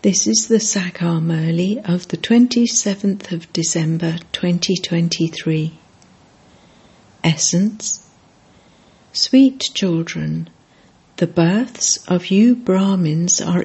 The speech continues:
even more elevated and beneficial than those of the deities,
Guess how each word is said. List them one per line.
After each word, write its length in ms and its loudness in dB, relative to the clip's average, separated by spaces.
even 420 6
more 460 6
elevated 920 0
and 220 0
beneficial 800 0
than 300 0
those 360 2
of 200 -6
the 100 0
deities, 1040 -4